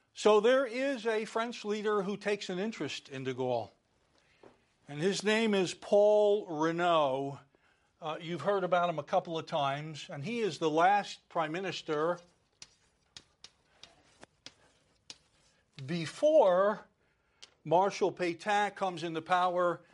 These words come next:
in the spring of nineteen forty and sues for peace with Germany.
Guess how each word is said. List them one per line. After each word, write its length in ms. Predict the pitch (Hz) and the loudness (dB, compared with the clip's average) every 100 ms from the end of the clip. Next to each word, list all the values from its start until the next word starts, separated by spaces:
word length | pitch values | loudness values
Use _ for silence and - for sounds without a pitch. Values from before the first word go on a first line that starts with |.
| _ _ - | _ _ -10
in 280 | 151 151 151 | -6 -6 -4
the 220 | 143 139 | -4 -6
spring 380 | - - 214 196 | -6 -2 -2 0
of 80 | 175 | 0
nineteen 360 | 175 175 170 | 0 0 -8
forty 460 | 147 233 220 202 180 | -4 2 2 2 0
and 160 | 160 | -2
sues 320 | 143 190 185 165 | -2 -2 -2 -4
for 280 | 160 143 - _ _ - | -6 -8 -10 _ _ -4
peace 320 | 196 170 - | -4 -2 -6
with 180 | 147 - | -8 -4
Germany. 480 | 175 190 160 127 | 2 2 2 -4